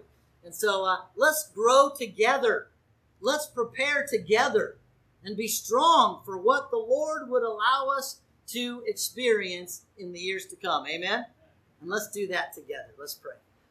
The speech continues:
Father, I'm so thankful for the blessing of your word. You know, it really is powerful when you begin to just think about it. Just meditate on it.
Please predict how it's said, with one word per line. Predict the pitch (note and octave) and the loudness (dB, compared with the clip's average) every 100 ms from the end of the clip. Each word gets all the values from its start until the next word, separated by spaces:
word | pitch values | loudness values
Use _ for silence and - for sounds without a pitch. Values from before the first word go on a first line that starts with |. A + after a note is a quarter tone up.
| _ | _
Father, | G#3+ A3 | 2 4
I'm | G#3+ A3 | 4 2
so | A3 | -4
thankful | F#3+ G3 G#3+ G#3+ F3+ | -4 -4 -4 -6 -16
for | F3+ | -18
the | E3 D#3 | -18 -8
blessing | E3+ G#3 G#3 F3+ E3 | 0 0 0 -8 -12
of | |
your | D3+ D3+ | -12 -8
word. | D3+ F#3+ E3+ - _ _ _ | -2 2 0 -2 _ _ _
You | A#3+ | -4
know, | C4 | -4
it | A3 | -2
really | D4 D4 | -4 -2
is | C4 C4+ | -2 -4
powerful | - A#3+ C4+ C4 A3+ | 2 6 6 6 2
when | G#3 | 0
you | G#3+ | -6
begin | F#3+ G3 C4+ | -10 -8 -8
to | A#3+ | -6
just | G3 A3 - - - _ | -6 -4 -4 -6 -8 _
think | C#4 D4 | -6 -2
about | G#3+ E3 D3+ C3 | -4 -2 -4 -4
it. | - _ _ _ _ _ _ | -10 _ _ _ _ _ _
Just | B3 B3+ G3 | -8 -6 -2
meditate | A3+ C4+ B3+ G3 E3+ | 0 0 0 0 0
on | D3 C3+ | -2 -8
it. | B2 | -12